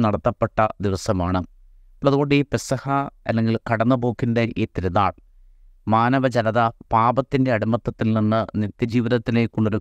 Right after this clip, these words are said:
കടന്നുപോക്കൽ ആയിരുന്നു. അതിനെ സൂചിപ്പിക്കുവാനായിട്ടാണ് ഈ തിരുനാൾ ആഘോഷിക്കണമെന്ന് പോലും കർത്താവ് ആവശ്യപ്പെടുന്നത്.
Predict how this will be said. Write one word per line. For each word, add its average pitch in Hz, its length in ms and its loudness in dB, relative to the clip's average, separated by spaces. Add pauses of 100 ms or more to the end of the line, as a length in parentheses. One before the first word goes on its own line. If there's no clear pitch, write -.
കടന്നുപോക്കൽ 101 640 -2 (1200)
ആയിരുന്നു. 104 400 0 (580)
അതിനെ 139 280 2 (100)
സൂചിപ്പിക്കുവാനായിട്ടാണ് 120 1120 -2 (680)
ഈ 117 80 -2 (120)
തിരുനാൾ 113 420 0
ആഘോഷിക്കണമെന്ന് 113 840 0
പോലും 101 300 -2
കർത്താവ് 98 400 0
ആവശ്യപ്പെടുന്നത്. 92 640 -2